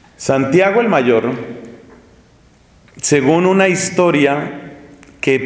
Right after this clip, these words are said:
proviene de siglos y siglos y siglos atrás,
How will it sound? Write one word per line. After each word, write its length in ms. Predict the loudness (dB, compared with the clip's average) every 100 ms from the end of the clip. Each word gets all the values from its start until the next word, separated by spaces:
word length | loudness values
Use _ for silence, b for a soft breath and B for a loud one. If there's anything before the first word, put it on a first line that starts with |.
| 0
proviene 480 | 2 2 2 2
de 160 | 0 0
siglos 520 | 0 0 2 0 0
y 80 | 0
siglos 520 | 0 0 2 0 0
y 40 | -2
siglos 380 | -2 0 0
atrás, 500 | -2 -2 -2 -2 -6